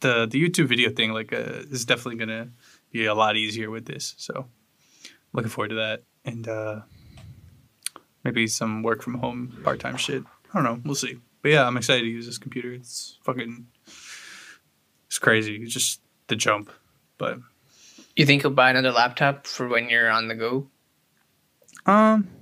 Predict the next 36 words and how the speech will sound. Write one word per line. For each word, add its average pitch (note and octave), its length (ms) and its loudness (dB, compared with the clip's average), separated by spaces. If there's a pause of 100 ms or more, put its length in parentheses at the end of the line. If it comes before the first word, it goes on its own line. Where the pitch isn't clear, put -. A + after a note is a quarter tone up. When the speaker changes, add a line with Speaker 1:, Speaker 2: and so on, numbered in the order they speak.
(1080)
Speaker 1:
I D#3 80 6
don't E3+ 160 4
know. B2+ 180 2
It C#3 180 -2
depends F3+ 460 -2
what D#3+ 320 2 (180)
my C3+ 140 2
laptop B2+ 720 0
runs B2+ 240 0
at C3+ 220 4
once A#2+ 200 -4
I B2 120 4
start B2+ 260 -2
clearing A#2 320 -4
it A#2 100 -6
out. A#2+ 280 0 (580)
'Cause A2 640 0 (400)
I A#2+ 100 2
moved B2 300 0
a, A#2+ 100 -2 (360)
I C3+ 100 4
moved, D3+ 220 4
like, C#3 140 4
all A#2 120 4
my A#2 140 0
apps A#2 280 0
over B2+ 160 2
here, C#3 200 0
but B2 140 0
all B2 180 4
my F3+ 120 2
data A#2 460 2
really A2+ 500 -2
is A#2+ 140 -6
on A#2+ 160 -2
a, B2 200 -8